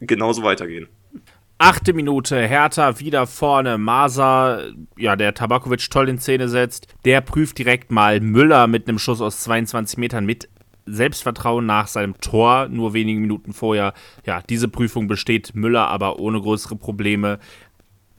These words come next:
Speaker 2: Ganz anders als in der dreizehnten Minute, da trifft Tabakovic nämlich zum zweiten Mal und, äh, ja, der kommt dabei eher zufällig an den Ball, legt den Ball halt, und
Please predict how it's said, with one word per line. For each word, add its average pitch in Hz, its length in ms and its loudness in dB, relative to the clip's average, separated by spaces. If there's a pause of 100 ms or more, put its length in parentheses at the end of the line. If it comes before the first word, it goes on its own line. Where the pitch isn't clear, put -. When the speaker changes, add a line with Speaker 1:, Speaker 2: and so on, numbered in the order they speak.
(200)
Speaker 2:
Ganz 170 240 0
anders 120 560 -2
als 104 220 -8
in 107 40 -10
der 95 80 -6
dreizehnten 110 480 -2
Minute, 107 460 -6 (160)
da 120 400 4 (220)
trifft 220 240 0
Tabakovic 117 500 -2
nämlich 123 220 -6
zum 139 140 -10
zweiten 208 360 -4
Mal 101 300 2
und, 113 640 -2
äh, 120 180 0
ja, 131 160 4
der 101 100 0
kommt 127 300 -2
dabei 113 260 0
eher 113 240 0
zufällig 151 480 -4
an 107 60 -4
den 110 100 -2
Ball, 131 240 2
legt 123 280 0
den 113 100 0
Ball 113 160 2
halt, 110 240 -2
und 107 160 -6